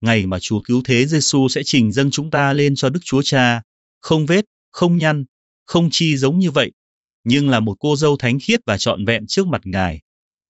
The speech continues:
Chúng ta hãy cùng suy ngẫm và tiếp tục suy ngẫm về lời tuyên bố đầy vinh quang và hy vọng này trong những ngày tới. Trong bài học tuần sau, chúng ta sẽ bước tiếp vào một khía cạnh sâu nhiệm khác trong chương trình cứu rỗi diệu kỳ mà Đức Chúa Trời đã thực hiện.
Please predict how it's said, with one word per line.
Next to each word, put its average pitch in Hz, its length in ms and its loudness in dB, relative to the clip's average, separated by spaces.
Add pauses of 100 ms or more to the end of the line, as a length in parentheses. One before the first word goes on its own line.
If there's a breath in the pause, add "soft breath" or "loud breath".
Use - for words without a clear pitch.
(140)
Chúng 135 240 0
ta 135 220 2
hãy 135 160 -2
cùng 113 220 0
suy 151 180 -2
ngẫm 139 280 0
và 113 120 0
tiếp 180 220 -4
tục - 160 -4
suy 143 160 0
ngẫm 131 260 -2
về 131 140 2
lời 104 260 0
tuyên 139 200 0
bố 123 220 2
đầy 120 240 0
vinh 131 180 -2
quang 127 340 0
và 107 120 -2
hy 156 180 -2
vọng 131 220 -2
này 110 240 0
trong 127 240 -2
những 147 140 -6
ngày 107 200 -2
tới. 104 300 -2 (680)
Trong 127 260 0
bài 107 140 0
học 104 220 -6
tuần 98 160 -4
sau, 127 380 -2 (420)
chúng 139 240 -4
ta 127 260 0
sẽ 131 140 -6
bước 180 220 -4
tiếp 220 220 0
vào 110 120 0
một 98 180 -8
khía 139 200 0
cạnh 131 160 -4
sâu 151 260 -2
nhiệm 139 220 -2
khác 202 260 -4
trong 135 220 -2
chương 156 220 0
trình 113 260 0
cứu 135 200 2
rỗi 160 240 -4
diệu 156 180 -4
kỳ 117 280 2
mà 101 160 -4
Đức 131 120 -6
Chúa 151 200 -2
Trời 113 280 2
đã 110 100 -4
thực - 180 -8
hiện. 123 200 0